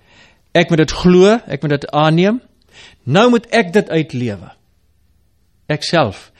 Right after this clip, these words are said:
Ek moet nee sê vir die sonde. Niemand anders gaan in my plek vir my nee sê nie. Die Here maak ons nie passief nie, maar aktief.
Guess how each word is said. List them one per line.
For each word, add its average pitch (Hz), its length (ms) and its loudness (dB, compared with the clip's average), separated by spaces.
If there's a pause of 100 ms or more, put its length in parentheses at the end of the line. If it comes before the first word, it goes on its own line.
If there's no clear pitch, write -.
(260)
Ek 269 240 0
moet 208 160 -2
nee 196 200 4
sê 185 200 0
vir 160 140 -2
die 151 80 0
sonde. 110 420 0 (1900)
Niemand 226 420 2
anders 220 380 2
gaan 190 160 2
in 180 80 0
my 175 160 0
plek 240 340 2
vir 185 140 -4
my 165 160 -2
nee 135 240 -2
sê 95 240 -10
nie. 107 140 -20 (960)
Die 180 140 4
Here 233 180 4
maak 220 320 2
ons 190 220 -6 (640)
nie 226 140 2 (720)
passief 202 440 0
nie, 190 140 2
maar 165 180 0
aktief. - 600 -2